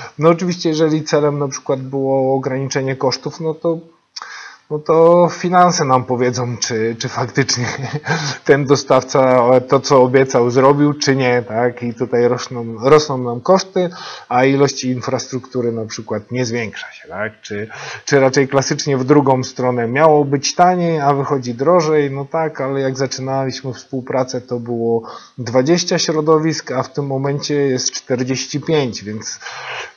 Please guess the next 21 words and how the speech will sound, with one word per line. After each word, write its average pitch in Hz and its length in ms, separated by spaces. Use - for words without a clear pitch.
trudno, 156 500
żeby 131 280
było 127 540
mniejszy 131 680
koszt 131 280
za 123 120
infrastrukturę 123 800
w 120 80
momencie, 120 400
w 131 40
którym 120 420
<laughs> 104 80
mamy 123 220
dwa 117 200
razy 113 280
tyle 139 220
środowisk. 165 600
No 165 100
ale 196 220
takie, 165 340
takie, 175 300